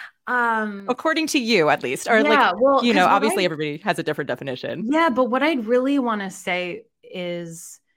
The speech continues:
Speaker 1: you know, I have nine stages of the, of, of creativity that I work with. I, just because it helps me have landmarks.
Speaker 2: Mm-hmm.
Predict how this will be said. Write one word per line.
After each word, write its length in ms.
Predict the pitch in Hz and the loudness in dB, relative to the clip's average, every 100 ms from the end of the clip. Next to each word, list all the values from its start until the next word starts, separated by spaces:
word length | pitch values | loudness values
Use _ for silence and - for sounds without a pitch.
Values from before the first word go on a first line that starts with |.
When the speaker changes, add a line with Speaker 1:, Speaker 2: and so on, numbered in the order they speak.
| _ _ _ _ _ | _ _ _ _ _
Speaker 1:
you 120 | 214 | -2
know, 120 | 214 196 | 0 2
I 120 | 220 | 4
have 160 | 254 | 2
nine 280 | 214 190 190 | 2 0 -2
stages 540 | 208 - 175 170 170 165 | -8 -8 -8 -8 -10 -12
of 160 | 151 | -10
the, 300 | 160 147 - - | -8 -8 -8 -10
of, 240 | 165 156 - _ | -12 -12 -20 _
of 160 | 185 - | -14 -10
creativity 500 | 180 170 170 165 175 | -10 -10 -10 -8 -8
that 140 | 170 | -6
I 120 | - 165 | -6 -4
work 280 | 160 180 | -6 -6
with. 220 | 208 214 - | -6 -8 -10
I, 160 | 208 220 214 - | -4 -2 -4 -8
just 380 | - 269 247 - | -4 -2 -2 -4
because 320 | 240 - 220 | -6 -4 -4
it 120 | 202 | -4
helps 420 | - 208 185 - 196 | -4 -4 -6 -10 -14
me 120 | 185 | -10
have 220 | 170 160 | -8 -6
landmarks. 720 | 165 160 170 202 254 254 - | -4 -4 -2 -2 -4 -8 -16
Speaker 2:
Mm-hmm. 420 | 196 170 180 196 | -14 -10 -10 -10